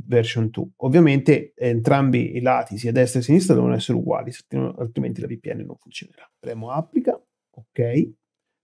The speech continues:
Poi vado su identities, premo più, ufficio di de-, di sinistra, pre-share key, come prima, uno, due, tre,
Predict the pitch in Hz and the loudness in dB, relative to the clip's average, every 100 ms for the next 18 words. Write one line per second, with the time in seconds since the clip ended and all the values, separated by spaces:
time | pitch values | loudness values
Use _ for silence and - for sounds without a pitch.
0 | _ - 196 165 - 135 127 127 120 139 | _ 2 4 4 4 4 4 2 0 0
1 | 131 - - 123 117 120 127 143 180 226 | 0 -4 -2 0 2 2 0 0 -2 -2
2 | 247 - _ - 127 120 117 156 220 190 | -2 -6 _ -8 -6 -6 2 4 4 0
3 | _ _ _ _ _ - 131 - 117 117 | _ _ _ _ _ -2 0 0 -2 0
4 | 117 127 - 131 123 139 170 196 190 196 | 2 4 2 0 2 4 4 4 2 0
5 | 185 131 123 - 180 180 202 214 220 - | 2 0 0 2 2 0 2 2 0 -10
6 | - 120 165 175 120 127 139 - - _ | -6 0 0 0 0 2 2 -2 -12 _
7 | - 123 123 - 123 - 131 - | -6 -6 -6 -8 -8 -8 -8 -12